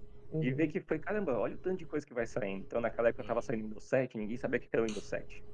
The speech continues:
Speaker 1: Aí a gente já via o que que era, subia a máquina e tal. Eu falei, "Nossa, que louco, né?" É, e aí eu comecei a pegar muito mais interesse nisso aí. É, e aí, é, fiz mais uma,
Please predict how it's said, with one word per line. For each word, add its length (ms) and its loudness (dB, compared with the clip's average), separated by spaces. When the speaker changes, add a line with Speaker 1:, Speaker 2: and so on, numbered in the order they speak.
Speaker 1:
Aí 100 -6
a 40 -8
gente 240 -6
já 260 0
via 120 6
o 40 4
que 100 -8
que 140 2
era, 180 10
subia 320 2
a 80 6
máquina 420 2
e 40 -4
tal. 160 6
Eu 40 6
falei, 200 -2
"Nossa, 200 -6
que 160 -2
louco, 400 0
né?" 160 0
É, 340 6
e 100 4
aí 60 6
eu 60 4
comecei 320 0
a 40 2
pegar 320 2
muito 320 -2
mais 140 2
interesse 380 2
nisso 200 -6
aí. 200 -2
É, 800 8
e 160 4
aí, 340 8
é, 400 10
fiz 200 4
mais 220 8
uma, 460 8